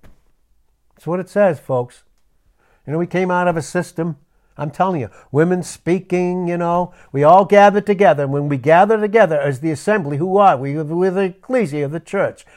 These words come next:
They talk, they sing. I don't know, should they? Should they? "Oh, I don't know, that's old-fashioned."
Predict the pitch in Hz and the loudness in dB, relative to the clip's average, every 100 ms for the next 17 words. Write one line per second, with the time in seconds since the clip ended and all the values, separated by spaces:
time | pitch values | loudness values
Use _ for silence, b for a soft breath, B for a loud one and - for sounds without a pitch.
0 | b 107 110 135 143 156 156 - - - | b -14 -8 -2 2 2 0 -6 -20 -20
1 | _ _ _ _ 107 110 - 147 143 156 | _ _ _ _ -12 -12 -6 -4 -4 -6
2 | b b 180 254 180 127 - - 202 220 | b b -2 0 2 -2 -2 0 2 4
3 | 254 262 - _ _ _ _ _ _ _ | 2 0 -8 _ _ _ _ _ _ _
4 | _ _ _ _ - - 269 254 233 196 | _ _ _ _ -10 2 2 8 8 8
5 | 104 - _ _ _ _ _ b b - | 6 -6 _ _ _ _ _ b b -2
6 | 196 196 269 220 233 202 190 185 208 196 | 2 2 2 2 2 2 0 0 0 0
7 | 202 208 202 | 0 0 -2